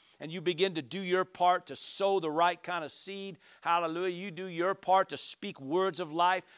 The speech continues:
that allows God room to move, praise God. Doing everything you can to create an atmosphere that's conducive for the goodness of God to manifest, praise God. Oh, hallelujah.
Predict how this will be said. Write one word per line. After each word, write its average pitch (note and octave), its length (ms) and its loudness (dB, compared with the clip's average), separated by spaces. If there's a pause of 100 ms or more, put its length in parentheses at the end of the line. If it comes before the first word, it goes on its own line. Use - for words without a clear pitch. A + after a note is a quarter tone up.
that D3+ 100 0
allows D#3+ 400 6
God F#3 420 6
room F3+ 320 -2
to D#3 120 -8
move, F3 400 -4
praise F3 340 -2
God. F3+ 400 -4 (380)
Doing E3+ 260 -2
everything F#3+ 400 -4
you F3+ 100 -10
can F#3+ 300 -4
to E3+ 80 -8
create F3 420 -2
an D3 120 -2
atmosphere G3 560 2
that's D#3+ 180 -2
conducive E3+ 720 -6 (280)
for D3+ 100 -2
the C#3 120 0
goodness F#3 500 2
of F3 100 -6
God D#3+ 320 4
to E3 80 -4
manifest, D3+ 800 -6
praise A2 340 -10
God. F#2 300 -14 (640)
Oh, F#3 200 6
hallelujah. A#2 760 0